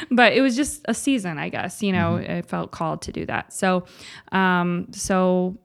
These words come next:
Speaker 1: I followed that call and closed Flourish in two thousand sixteen. Took some time, um, just kind of we built a house in that time, took some time just bonding with my babies. And,
Speaker 2: Mm-hmm.
Speaker 1: um,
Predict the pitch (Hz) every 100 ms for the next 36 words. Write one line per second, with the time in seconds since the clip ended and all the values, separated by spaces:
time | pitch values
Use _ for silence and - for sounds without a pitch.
0 | - 165 170 - 185 202 196 185 - 190
1 | 180 254 359 - 196 185 190 185 190 -
2 | 180 180 214 - 185 - 190 180 185 185
3 | 180 180 196 - - 226 359 - _ _
4 | _ _ _ _ _ - - 240 - 220
5 | 208 185 185 202 214 - - - - 185
6 | 175 170 170 170 180 - 190 180 170 160
7 | - - - - _ 202 185 175 175 175
8 | 180 185 175 185 185 170 190 180 180 180
9 | 180 180 185 - 190 180 180 180 180 175
10 | 180 165 175 180 180 180 175 165 175 170
11 | 175 175 175 170 156 104 113 - - -
12 | - 165 156 156 165